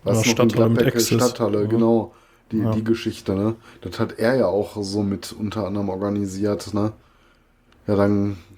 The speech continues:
Speaker 1: ja, keine Ahnung, ähm, Hans, Ruhe in Frieden, ne? Das tut mir echt leid, dass ich das höre. Das
Speaker 2: Ja.
Speaker 1: höre ich gerade das erste Mal.
Speaker 2: <laughs> Ja, sorry, ich dachte, wir hätten da schon mal drüber gesprochen. Das
Speaker 1: Nee,
Speaker 2: wollte ich <laughs> nicht
Speaker 1: nee.
Speaker 2: so, nicht so kalt erwischen, ja.
Speaker 1: <laughs>
Speaker 2: Ähm, naja, auf jeden Fall, ähm,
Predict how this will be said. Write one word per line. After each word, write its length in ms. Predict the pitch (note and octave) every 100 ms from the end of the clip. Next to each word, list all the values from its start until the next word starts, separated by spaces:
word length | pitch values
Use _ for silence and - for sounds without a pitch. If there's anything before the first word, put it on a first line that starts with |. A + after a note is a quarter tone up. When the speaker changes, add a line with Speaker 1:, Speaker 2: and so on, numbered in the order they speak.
| _ _ -
Speaker 1:
ja, 160 | G2
keine 260 | F#2 A2 G#2+
Ahnung, 340 | G#2 G#2 G2 F#2+ G#2+
ähm, 240 | G2+ G2 F2
Hans, 340 | G#2 G2+ -
Ruhe 120 | G2
in 60 | G2+
Frieden, 420 | - A#2 A2+ G2+
ne? 200 | G2+ G2+ G2+
Das 360 | - G#2 - -
tut 160 | - A#2
mir 100 | A2+
echt 160 | A#2
leid, 220 | A#2 A#2
dass 120 | A#2 G#2+
ich 100 | -
das 180 | A2
höre. 280 | G#2+ G#2 G2 - - _ _ _ _
Das 100 | - -
Speaker 2:
Ja. 160 | A2 A2+
Speaker 1:
höre 100 | A2
ich 120 | G#2
gerade 240 | G#2 G#2 G2+
das 120 | G2
erste 240 | G2 -
Mal. 300 | G2+ G2+ G2 - _ _ _ _ _ _
Speaker 2:
<laughs> 200 | - -
Ja, 140 | A#2+ A2+
sorry, 300 | - A#2+ A2
ich 80 | G#2+
dachte, 300 | B2 - A#2+
wir 60 | A#2+
hätten 80 |
da 60 | B2
schon 160 | - C3
mal 40 |
drüber 200 | B2 A#2+
gesprochen. 420 | A#2+ - C3+ A#2
Das 100 | A2
Speaker 1:
Nee, 80 | C3
Speaker 2:
wollte 140 | C3+
ich 140 | B2 -
<laughs> 80 | -
nicht 100 | F#3+
Speaker 1:
nee. 60 | A#2+
Speaker 2:
so, 200 | A#2+ C#3 -
nicht 160 | C#3+
so 100 | -
kalt 260 | C#3+ C3+ C#3
erwischen, 440 | C3 B2+ - A#2
ja. 200 | A#2 B2 B2 - - -
Speaker 1:
<laughs> 320 | - _ -
Speaker 2:
Ähm, 380 | A#2 A#2+ B2 B2 - _ -
naja, 280 | A2 A#2+
auf 180 | A#2 A#2
jeden 100 | B2
Fall, 460 | C3 - B2+ C3 B2
ähm, 400 | A#2 A#2 A#2+ A#2